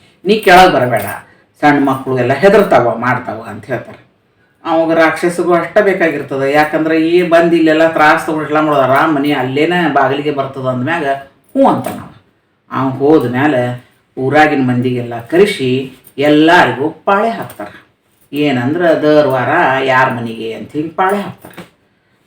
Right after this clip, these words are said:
ಪಾಳೆ ಹಾಕಿದ್ಮ್ಯಾಗ ಸ್ವಲ್ಪ ದಿವ್ಸದ ಮ್ಯಾಗ ಏನಾಗ್ತದ ಅಂತಂದ್ರೆ ಇವ್ರೇನು ಪಾಂಡವ್ರು ಇರ್ತಾರಲ್ಲ, ಅವ್ರ ಬ್ರಾಹ್ಮಣನ ಮನ್ಯಾಗ ಆ ಮನೆಗೆ ಪಾಳೆ ಬರ್ತದ. ಅಂದ್ರ ಮರನೇ ದಿವ್ಸ ಆ ಮನೆಯವ್ರು ಯಾವ್ದಾರೆ ಒಂದ್ ಮನುಷ್ಯ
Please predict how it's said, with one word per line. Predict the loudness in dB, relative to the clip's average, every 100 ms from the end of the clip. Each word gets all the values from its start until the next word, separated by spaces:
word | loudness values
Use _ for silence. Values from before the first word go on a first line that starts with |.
| _
ಪಾಳೆ | 0 2 2
ಹಾಕಿದ್ಮ್ಯಾಗ | 2 0 0 -2 -2
ಸ್ವಲ್ಪ | -2 -2 -2 0
ದಿವ್ಸದ | -2 -2 -4
ಮ್ಯಾಗ | -4 -4
ಏನಾಗ್ತದ | -2 -2 -4 -6 -10
ಅಂತಂದ್ರೆ | -8 -6 -6 -4 -4
ಇವ್ರೇನು | -4 -2 0 0 0 -2 -4
ಪಾಂಡವ್ರು | -4 -2 0 -2 -2
ಇರ್ತಾರಲ್ಲ, | -2 -2 0
ಅವ್ರ | 0 -2
ಬ್ರಾಹ್ಮಣನ | -6 -8 -4 -4 -2 -4
ಮನ್ಯಾಗ | -4 -6 -8 -12 -16 -20 _ -10
ಆ | 0 4 4
ಮನೆಗೆ | 4 2 0
ಪಾಳೆ | 2 2 2 0
ಬರ್ತದ. | -4 -10 -16 -18 _ -14
ಅಂದ್ರ | -10 -6 -4 -4 -8 -6
ಮರನೇ | -2 0 2 2
ದಿವ್ಸ | 0 -2 0 2 2 0 -4 -16 _ -2
ಆ | 4 4
ಮನೆಯವ್ರು | 4 4 4 4 2
ಯಾವ್ದಾರೆ | 2 2 0 -2
ಒಂದ್ | -2 -4
ಮನುಷ್ಯ | -6 -6 2